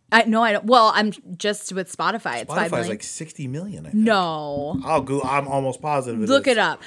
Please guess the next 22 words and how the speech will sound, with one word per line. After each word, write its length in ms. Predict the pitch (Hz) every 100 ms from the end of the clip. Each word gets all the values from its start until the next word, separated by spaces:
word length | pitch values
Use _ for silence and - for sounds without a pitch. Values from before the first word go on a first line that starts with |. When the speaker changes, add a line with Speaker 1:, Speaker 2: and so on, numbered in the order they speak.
| 262
Speaker 1:
But 300 | 202 294 285 -
I 140 | 254
know 180 | 247 262
she 220 | 277 302
still 380 | 262 - 240 226
gets 260 | 240 220 208
money. 500 | 202 190 214 202 180
She 280 | 190 - 254 -
owns 440 | 208 214 254 240
the 120 | 247
merch 500 | 214 185 180 208 -
rights 680 | 165 156 151 - - - - -
to 140 | -
Speaker 2:
Well, 80 | 196
she 140 | 185
owns 220 | 139 127
the, 180 | 107 107
uh, 220 | 101 98
the 120 | 95 104
I 200 | 98 101
P 320 | - 131 101
too. 240 | - 113